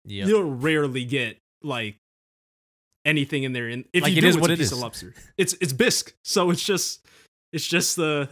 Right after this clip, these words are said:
Speaker 2: a thick sabao.
Speaker 1: <laughs> Stop saying sabao, man.
Speaker 2: <laughs> Um, but lob-, lobster bisque, um, to me, it got picked where it should.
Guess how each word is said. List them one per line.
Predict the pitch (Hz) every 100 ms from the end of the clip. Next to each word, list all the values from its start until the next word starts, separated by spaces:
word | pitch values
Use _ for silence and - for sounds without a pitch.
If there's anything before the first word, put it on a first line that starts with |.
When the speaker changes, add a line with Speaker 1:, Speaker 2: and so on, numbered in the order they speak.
| -
Speaker 2:
a | 156
thick | - 220
sabao. | - 214 180 233 143 - 175 156 - 208 -
Speaker 1:
<laughs> | - - - -
Stop | 208 196
saying | 247 180
sabao, | 180 170 123 139 143 131 107 -
man. | 180 185 - _ _
Speaker 2:
<laughs> | 170 294 - - 170 -
Um, | 180 160 135 117 113 _ - - - - 214
but | 147 175 175 - _
lob-, | 180 208 214 -
lobster | 175 254 254
bisque, | 170 160 165 - - 147
um, | 135 131 123 110 107 - _
to | -
me, | 147 147 143
it | 143 127
got | 139 135 -
picked | - 139
where | 113 110
it |
should. | 104 - 131 123